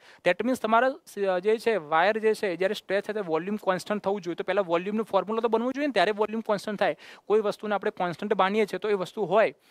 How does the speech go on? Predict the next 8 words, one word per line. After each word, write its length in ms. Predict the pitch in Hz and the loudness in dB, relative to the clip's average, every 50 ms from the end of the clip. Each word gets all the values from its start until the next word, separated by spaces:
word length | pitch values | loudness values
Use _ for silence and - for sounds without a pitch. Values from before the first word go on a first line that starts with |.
| _ - - _ _ | _ -20 -20 _ _
ઓકે, 180 | - 196 220 247 | -6 -2 -2 0
તો 100 | 214 226 | 0 0
એ 20 | |
વસ્તુ 200 | 214 190 180 - | 0 0 -2 -6
થઈ 160 | 202 196 196 180 | -2 0 0 0
શકે 280 | - 147 - 139 139 | 0 -4 -8 -10 -14
છે. 140 | - - - - - _ _ _ _ _ _ _ _ _ _ - - _ - | -12 -14 -16 -18 -20 _ _ _ _ _ _ _ _ _ _ -20 -12 _ -4
ઓકે, 220 | 180 185 226 240 | -4 -2 -2 -4